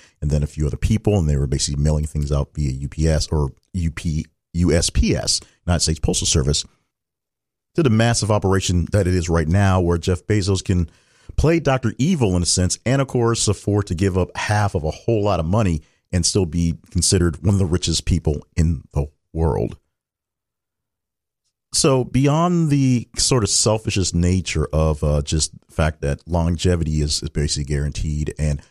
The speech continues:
better production and productivity is guaranteed when you have some sort of partner, it's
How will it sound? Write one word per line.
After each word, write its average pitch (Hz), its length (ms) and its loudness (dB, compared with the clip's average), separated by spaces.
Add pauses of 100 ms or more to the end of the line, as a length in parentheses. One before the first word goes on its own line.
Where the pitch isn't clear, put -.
(140)
better 78 240 0
production 85 640 0 (180)
and - 80 -8
productivity 82 540 0
is 73 100 -4
guaranteed 76 520 -2 (300)
when 82 120 0
you 78 60 4
have 78 280 2
some 80 140 -4
sort 73 160 -2
of 71 80 -6
partner, 71 380 -4 (420)
it's - 340 -2